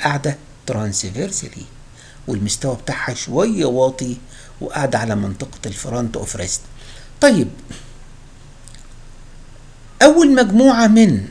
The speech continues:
عضلات الهاند، المجموعة اللي بتشغل، اللي بتشغل السينر سبيس اللي كان قاعد لاترال لللاترال بالمر سيبتم. هذه العضلات يسموها ثينر ماسلز.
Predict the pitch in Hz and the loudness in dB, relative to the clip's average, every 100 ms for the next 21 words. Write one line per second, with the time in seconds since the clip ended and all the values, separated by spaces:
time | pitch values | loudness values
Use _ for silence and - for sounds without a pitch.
0 | - - - - 147 151 151 147 226 214 | -14 -20 -20 -8 2 4 4 4 4 2
1 | 147 113 165 151 123 - - - - - | -2 -2 -4 -4 -6 -10 -16 -20 -20 -12
2 | - 139 131 127 196 208 185 151 - 180 | -6 -2 -2 0 2 2 2 -2 -4 -4
3 | 180 147 - 143 113 208 202 190 185 135 | 0 0 0 -4 -4 -4 -4 -2 0 0
4 | 135 - - - - 226 202 147 135 - | -2 -6 -4 -2 0 0 0 0 -2 -4
5 | 151 143 107 - - - - - - 120 | -4 -4 -4 -4 -6 -8 -16 -20 -12 -8
6 | 123 123 107 - 170 143 123 123 202 262 | -6 -6 -6 -2 -2 -2 -4 -2 -2 -2
7 | 294 254 247 226 254 381 - 156 113 113 | -2 0 0 -2 -2 -2 -2 -4 -4 -4
8 | 139 - 180 180 - 117 143 147 - - | -6 -2 -2 -2 -2 -4 -2 -4 -2 -2
9 | 233 - 123 90 - - - - - - | -2 -2 -4 -4 -14 -20 -20 -20 -20 -20
10 | - - - 262 294 254 202 147 139 180 | -20 -18 0 2 4 2 2 0 0 -2
11 | 180 - 127 147 151 131 131 - - - | -2 -2 -2 -2 -2 -2 -6 -10 -18 -20
12 | - - 180 185 170 147 143 156 - - | -18 -8 -2 0 2 2 -2 -6 -18 -20
13 | - - - 90 - 85 - - | -18 -12 -4 -2 -2 -6 -8 -8